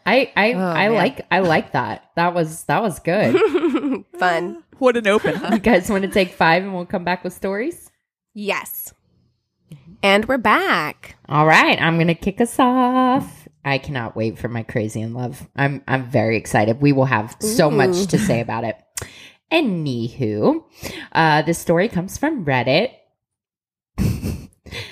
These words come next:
Speaker 1: I remember Valentine's Day twenty nineteen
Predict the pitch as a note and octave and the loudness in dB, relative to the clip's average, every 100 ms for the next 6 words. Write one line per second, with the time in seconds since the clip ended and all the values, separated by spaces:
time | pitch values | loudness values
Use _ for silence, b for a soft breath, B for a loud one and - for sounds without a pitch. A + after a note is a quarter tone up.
0 | B B - F#3 F3+ F3+ F3+ A3+ A3+ F3 | B B 2 4 2 0 -2 -2 0 0
1 | F3+ G3+ G#3 G3+ F#3+ E3 D#3 D#3+ - E3+ | 0 -2 -2 -2 0 2 4 0 0 -2
2 | D#3+ E3+ F3 F3+ - D3 C3+ | 0 0 -2 -2 -4 -2 -2